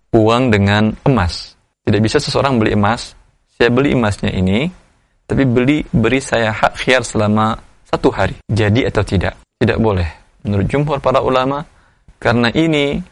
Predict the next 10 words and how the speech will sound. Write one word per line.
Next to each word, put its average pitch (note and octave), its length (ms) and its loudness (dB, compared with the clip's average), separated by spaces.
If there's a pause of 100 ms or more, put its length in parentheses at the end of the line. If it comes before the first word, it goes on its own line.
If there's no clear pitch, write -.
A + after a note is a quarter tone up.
(140)
akad A2+ 480 -2
sorof B2+ 600 0
ini, G2+ 340 0 (160)
jual G#2 240 0
beli A#2 240 0
emas A2 400 -2
dan G#2 140 -2
tukar G#2+ 260 0
menukar G#2+ 320 0
uang, A#2 380 2